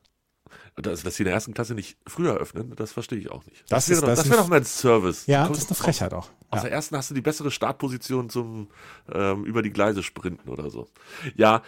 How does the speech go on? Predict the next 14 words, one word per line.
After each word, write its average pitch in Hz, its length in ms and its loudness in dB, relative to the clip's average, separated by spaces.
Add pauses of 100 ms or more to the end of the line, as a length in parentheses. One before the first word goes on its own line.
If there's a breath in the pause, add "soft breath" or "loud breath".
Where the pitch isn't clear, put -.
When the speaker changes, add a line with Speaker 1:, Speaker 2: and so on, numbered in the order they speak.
(120)
Speaker 1:
Wahnsinn. 120 400 8
Ich 107 160 -2
hab, 123 220 0
gestern 135 340 2
hab 120 120 2
ich, 110 180 -8
äh, 101 260 4
eine 98 240 0
Zugverbindung 110 480 -2
gekriegt 107 320 -4
von 101 220 -8
einem 87 300 -6
Kumpel, 156 460 -4
ähm, 98 680 -4